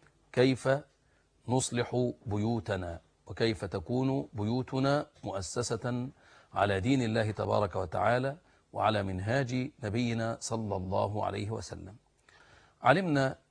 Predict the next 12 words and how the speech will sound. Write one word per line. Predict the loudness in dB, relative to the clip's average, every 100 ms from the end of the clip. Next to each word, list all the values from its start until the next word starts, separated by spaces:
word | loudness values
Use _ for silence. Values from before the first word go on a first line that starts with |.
| _ _
في | -12
الحلقة | -4 -2 -2 -4 -4 -4
الأولى | -4 2 2 2 -2
من | -2
هذه، | 0 0 -2 -6 -6 -8 -10
من | -8 0
هذا | 0 2 -2
الموضوع | -4 -4 -2 0 4 4 2 -4 _ _ _ -20 -20 _ _ 4
أن، | 6 6
آه، | 4 2 -2 _ -12 -6 -4 -4
إصلاح | -6 6 8 8
البيوت | 2 -2 0 0 -2 -10